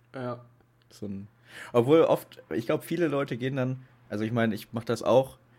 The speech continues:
Speaker 2: wenn man so ein bisschen Umsteigezeit in Köln hat, dass man dann so rausgeht, dann guckt man sich einmal den Dom an,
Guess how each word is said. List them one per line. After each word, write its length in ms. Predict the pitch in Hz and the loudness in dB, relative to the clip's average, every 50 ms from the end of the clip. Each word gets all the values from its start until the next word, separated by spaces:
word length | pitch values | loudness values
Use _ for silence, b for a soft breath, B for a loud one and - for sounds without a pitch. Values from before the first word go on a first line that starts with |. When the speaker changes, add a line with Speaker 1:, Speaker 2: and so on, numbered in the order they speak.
| b b b b b | b b b b b
Speaker 2:
wenn 80 | - 113 | -4 -2
man 120 | 120 120 | -2 -2
so 100 | 110 120 117 | -2 -2 -4
ein 120 | 120 110 | -4 -4
bisschen 240 | 135 156 - 147 135 | -4 -4 -4 -4 -6
Umsteigezeit 600 | 113 151 - - 120 113 113 113 - 113 110 - | -6 -6 -4 -2 -2 -2 -2 -2 -4 -6 -6 -6
in 100 | 113 107 | -10 -10
Köln 220 | - 117 104 107 | -8 -8 -6 -6
hat, 120 | 120 123 - | -8 -12 -14
dass 140 | - - | -14 -12
man 100 | 120 107 | -10 -8
dann 260 | 101 104 101 98 98 - b b b b b b b b b b b b b _ _ _ _ _ _ - | -8 -6 -8 -8 -10 -12 b b b b b b b b b b b b b _ _ _ _ _ _ -20
so 140 | - - 104 | -14 -12 -6
rausgeht, 680 | - 92 104 127 127 127 - 123 120 123 123 123 - - | 0 2 4 4 2 0 -4 -4 -4 -4 -4 -8 -12 -14
dann 120 | 104 101 - | -14 -12 -8
guckt 220 | - 120 117 - | -8 -8 -4 -4
man 80 | 117 104 | -4 -4
sich 160 | 107 104 92 | -4 -2 -2
einmal 200 | 110 131 131 117 | 0 2 2 2
den 100 | 110 104 | 2 2
Dom 260 | 110 113 123 147 - | 2 2 0 2 0
an, 200 | - 160 165 | -4 -6 -6